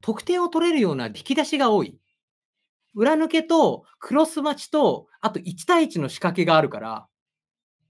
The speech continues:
左右両足使えるじゃん。だから一対一で仕掛けてる時に、どっちっていうのを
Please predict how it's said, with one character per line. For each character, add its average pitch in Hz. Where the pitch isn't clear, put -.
左 311
右 330
両 202
足 254
使 -
え 254
る 226
じ 165
ゃ 123
ん。 117
だ 120
か -
ら 131
一 147
対 330
一 -
で 185
仕 185
掛 196
け 185
て 175
る 147
時 127
に、 135
ど 220
っ -
ち -
っ -
て -
い 156
う -
の 160
を 135